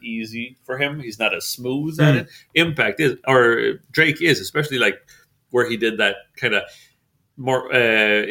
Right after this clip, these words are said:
Speaker 1: Impact came at him in the corner.
Speaker 2: Oh,
Speaker 1: He
Speaker 2: yeah.
Speaker 1: jumped over him and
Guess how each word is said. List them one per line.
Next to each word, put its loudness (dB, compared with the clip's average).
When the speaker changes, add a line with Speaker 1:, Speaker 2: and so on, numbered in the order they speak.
Speaker 1:
Impact -4
came 0
at 0
him 2
in -4
the -8
corner. -2
Speaker 2:
Oh, -4
Speaker 1:
He 0
Speaker 2:
yeah. -4
Speaker 1:
jumped -2
over 2
him 4
and -8